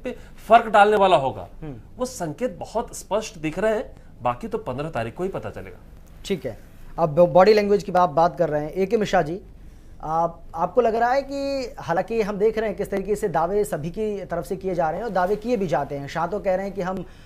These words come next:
Speaker 2: वन थर्टी प्लस सीट जीतेंगे, वहीं अगर हम बात करें राहुल गांधी की, राहुल, राहुल गांधी लगातार ये बात कहते रहे हैं कि हम तो डेढ़ सौ जीतेंगे,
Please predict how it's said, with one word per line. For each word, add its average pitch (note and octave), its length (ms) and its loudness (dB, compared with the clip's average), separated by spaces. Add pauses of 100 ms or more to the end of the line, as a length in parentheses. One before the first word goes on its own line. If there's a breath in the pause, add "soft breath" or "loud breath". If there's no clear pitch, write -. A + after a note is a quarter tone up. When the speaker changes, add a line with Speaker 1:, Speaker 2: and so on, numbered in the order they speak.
(120)
Speaker 2:
वन F#3+ 180 0
थर्टी G3 240 2
प्लस G#3 260 2
सीट G#3 240 -2
जीतेंगे, F#3 640 -2 (280 soft breath)
वहीं F#3+ 200 0
अगर F#3+ 200 2
हम F#3+ 260 0
बात F3+ 280 0
करें F#3+ 140 4
राहुल F3 200 2
गांधी F3 280 -2
की, F#3+ 100 -6
राहुल, E3+ 320 0
राहुल E3+ 280 2
गांधी F#3+ 220 0
लगातार F#3 560 0
ये F3+ 100 0
बात F3 260 0
कहते E3+ 240 -2
रहे E3+ 120 -2
हैं E3+ 140 -6
कि E3+ 80 -4
हम E3 100 -4
तो E3+ 80 -4
डेढ़ D#3+ 180 0
सौ G#3+ 120 2
जीतेंगे, E3+ 440 -2